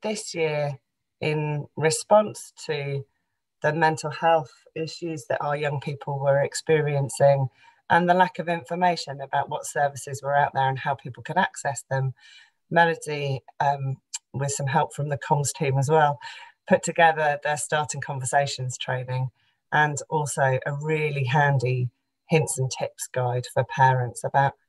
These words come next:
how to start conversations around mental health. But it's online and, uh, people can still view it. It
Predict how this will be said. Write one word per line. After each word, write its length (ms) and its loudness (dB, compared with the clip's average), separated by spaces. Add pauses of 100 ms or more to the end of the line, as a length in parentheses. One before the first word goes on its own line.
(140)
how 160 4
to 140 -6
start 300 -8
conversations 680 -6
around 300 -4
mental 300 -6
health. 400 -4 (540)
But 120 4
it's 200 2
online 640 4
and, 240 -4 (120)
uh, 220 0
people 220 -6
can 220 -6
still 680 0
view 240 2
it. 260 2 (120)
It 100 -16